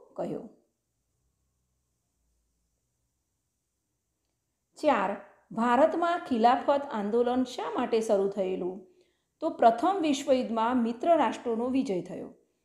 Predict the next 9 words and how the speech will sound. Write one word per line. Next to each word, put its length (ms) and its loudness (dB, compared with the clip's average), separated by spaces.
જર્મની 540 4
સાથે 440 0
જોડાયેલ 580 2
તુર્કીનો 640 -4
તેમાં 340 4
પરાજય 420 4
થયો, 340 2
તેથી 680 -4
મિત્ર 360 0